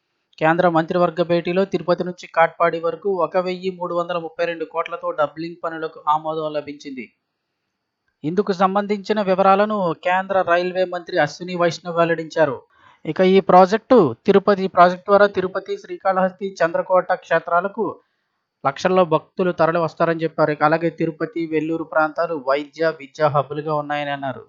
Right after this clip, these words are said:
దీంతో రాయలసీమలోని రీజియన్కు లబ్ధి చేకూరుతుందని పేర్కొన్నారు. అదేవిధంగా ఎలక్ట్రానిక్, సిమెంట్, స్టీల్ తయారీ కంపెనీలు కూడా లబ్ధి పొందుతాయని అశ్విని వైష్ణవ్ అయితే వెల్లడించారు.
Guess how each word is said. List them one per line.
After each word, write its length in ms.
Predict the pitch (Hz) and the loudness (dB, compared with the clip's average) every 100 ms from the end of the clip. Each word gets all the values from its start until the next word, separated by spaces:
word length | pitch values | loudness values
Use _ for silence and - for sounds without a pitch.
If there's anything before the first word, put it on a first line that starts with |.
| 135 | -16
దీంతో 260 | 135 143 | -8 -2
రాయలసీమలోని 720 | 139 135 143 143 151 156 175 160 | 2 2 0 -6 -8 -6 -6 -6
రీజియన్కు 480 | 143 143 151 147 143 | -6 -6 -6 -6 -4
లబ్ధి 240 | 139 - | -6 -6
చేకూరుతుందని 560 | 151 143 143 139 147 143 | -8 -8 -10 -14 -14 -10
పేర్కొన్నారు. 500 | 139 - 135 127 95 _ _ _ _ | -10 -10 -8 -8 -8 _ _ _ _
అదేవిధంగా 460 | 151 185 185 175 180 | 0 2 2 2 2
ఎలక్ట్రానిక్, 520 | 165 - 175 170 - | 2 2 0 0 -6
సిమెంట్, 320 | 165 165 165 | -6 -6 -6
స్టీల్ 280 | - 160 160 | -8 -6 -4
తయారీ 300 | 156 156 156 | -2 0 -2
కంపెనీలు 420 | 151 147 147 151 | -4 -6 -6 -8
కూడా 220 | 147 147 165 | -4 -4 -2
లబ్ధి 280 | 135 139 | -4 -6
పొందుతాయని 520 | 143 147 143 143 151 143 | -8 -8 -6 -6 -4 -8
అశ్విని 280 | - 143 | -12 -10
వైష్ణవ్ 360 | 139 131 - 131 | -8 -8 -10 -12
అయితే 140 | 135 | -8
వెల్లడించారు. 540 | 147 123 123 120 123 | -6 -6 -8 -10 -8